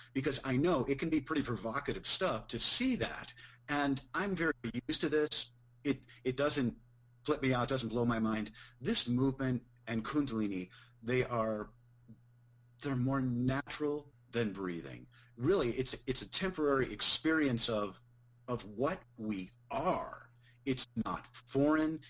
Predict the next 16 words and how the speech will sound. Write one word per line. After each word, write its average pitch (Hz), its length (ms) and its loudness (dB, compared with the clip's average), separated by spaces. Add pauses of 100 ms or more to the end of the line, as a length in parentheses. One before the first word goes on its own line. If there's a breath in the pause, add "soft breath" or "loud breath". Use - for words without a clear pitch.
(100)
It's 120 220 -2
not 104 180 -2
something - 720 -4
external 127 640 0
or 98 180 -4
outside 120 580 0
of 120 120 -2
us. 117 260 0
It's 110 200 -8
not 98 180 -6
something 90 420 -6
above 127 540 0 (100)
us. 123 380 0 (560 loud breath)
It's 127 280 2 (220)
what 113 540 -2
we 131 240 4